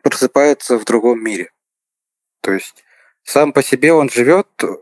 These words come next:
плохо, у него все плохо, там все не получается, его увольняют с работы с одной, с другой.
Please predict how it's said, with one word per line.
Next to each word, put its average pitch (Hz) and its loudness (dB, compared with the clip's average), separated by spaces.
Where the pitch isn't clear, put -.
плохо, 156 2
у 127 2
него 120 2
все - -2
плохо, 120 0
там 107 -10
все 120 -2
не 117 -4
получается, 123 -2
его 98 -10
увольняют 101 -6
с - -14
работы 107 -4
с - -6
одной, 156 2
с - -12
другой. 120 2